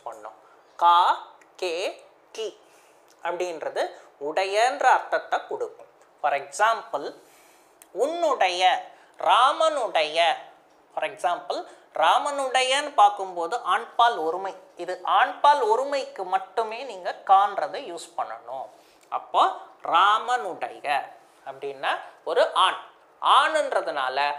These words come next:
அப்போ நீங்க என்ன யூஸ் பண்ணணும்? கான்றது யூஸ் பண்ணணும். அதுவே சி, கீதாவுடைய அப்படின்னு சொல்லும்போது கீதா கி அப்படின்றது நீங்க யூஸ் பண்ணணும். இப்போ கீதாவுடையன்னு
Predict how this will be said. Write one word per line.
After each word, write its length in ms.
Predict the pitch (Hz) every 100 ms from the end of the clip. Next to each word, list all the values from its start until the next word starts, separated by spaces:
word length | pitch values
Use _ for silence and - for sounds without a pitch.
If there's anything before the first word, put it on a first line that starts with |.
| -
அப்போ 320 | - 147 - 208
நீங்க 260 | 190 175
என்ன 180 | 165 180
யூஸ் 220 | 190 - -
பண்ணணும்? 400 | 175 170 170 170 - -
கான்றது 600 | 196 220 208 160 139 294
யூஸ் 260 | 185 139 -
பண்ணணும். 340 | 117 110 117 - _ _ _
அதுவே 680 | 120 156 214 240 151 254 330 - _
சி, 460 | - - 302 349
கீதாவுடைய 1080 | 214 196 294 - 330 330 294 247 208 202 190 -
அப்படின்னு 340 | 165 165 202 190
சொல்லும்போது 1040 | 175 143 143 139 123 120 127 139 139 - _ -
கீதா 640 | 175 233 254 247 240 240 -
கி 380 | 302 311 - -
அப்படின்றது 640 | 190 156 170 156 180 214
நீங்க 240 | 262 175 208
யூஸ் 300 | 233 143 -
பண்ணணும். 500 | - 104 - 127 127 - _ _ _ _ _ _ _ _ -
இப்போ 200 | - 165
கீதாவுடையன்னு 960 | 143 190 214 240 254 240 240 240 262